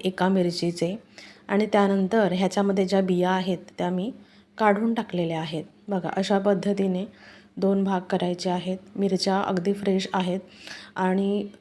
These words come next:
नंतर आपल्याला ह्या ज्या मिरच्या कापलेल्या आहेत त्या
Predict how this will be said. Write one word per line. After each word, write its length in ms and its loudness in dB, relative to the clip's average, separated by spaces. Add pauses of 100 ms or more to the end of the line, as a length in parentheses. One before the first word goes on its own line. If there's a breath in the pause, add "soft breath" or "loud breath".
नंतर 380 0
आपल्याला 340 2
ह्या 320 0
ज्या 160 2
मिरच्या 360 2
कापलेल्या 460 -2
आहेत 220 -4 (100)
त्या 220 -4